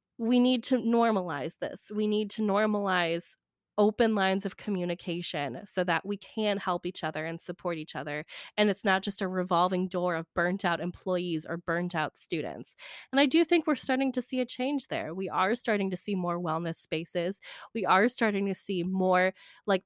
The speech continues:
departments within H R dedicated to employee, like, identity, which is fantastic. In, in my school specifically, they did ask us to declare our pronouns and to anonymous-,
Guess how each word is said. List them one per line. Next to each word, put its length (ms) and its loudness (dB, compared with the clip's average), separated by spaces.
departments 640 2
within 300 -2
H 180 -2
R 180 2
dedicated 960 -2
to 200 -2
employee, 720 -2
like, 240 0
identity, 920 0
which 180 -4
is 80 -6
fantastic. 800 -2
In, 180 4
in 140 2
my 220 4
school 320 2
specifically, 680 0
they 140 2
did 180 0
ask 340 0
us 240 -2
to 100 0
declare 480 2
our 140 2
pronouns 760 -2
and 200 -2
to 240 -4
anonymous-, 600 4